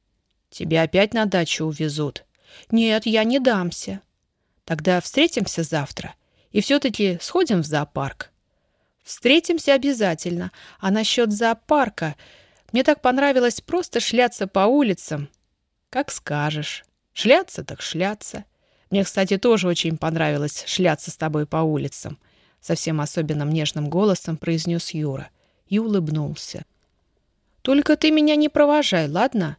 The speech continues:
«Это исключено». «Ты не так воспитан?» «Вот именно». «Хорошо, провожай, но не до подъезда, а до угла». «Боишься, что мама увидит?» «Да», выпалила она, хотя дело было не в маме,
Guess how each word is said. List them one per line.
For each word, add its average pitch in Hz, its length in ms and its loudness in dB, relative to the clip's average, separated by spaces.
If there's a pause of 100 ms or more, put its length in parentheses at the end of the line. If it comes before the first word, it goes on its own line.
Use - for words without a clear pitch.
(440)
«Это 185 420 4
исключено». 226 880 0 (1000)
«Ты 262 140 4
не 269 140 6
так 262 260 4
воспитан?» 247 760 2 (100)
«Вот 185 340 0
именно». 175 580 0 (540)
«Хорошо, 285 480 2
провожай, 220 640 2
но 226 140 0
не 254 120 0
до 233 120 2
подъезда, 175 680 0
а 214 100 2
до 233 140 4
угла». 180 460 0 (720)
«Боишься, 160 420 0
что - 200 -4
мама 196 360 2
увидит?» 143 480 -4 (520)
«Да», 160 220 -2 (320)
выпалила 151 460 -2
она, 180 300 0
хотя - 300 -4
дело 233 300 2
было 233 240 4
не 233 160 2
в 214 100 0
маме, 202 400 0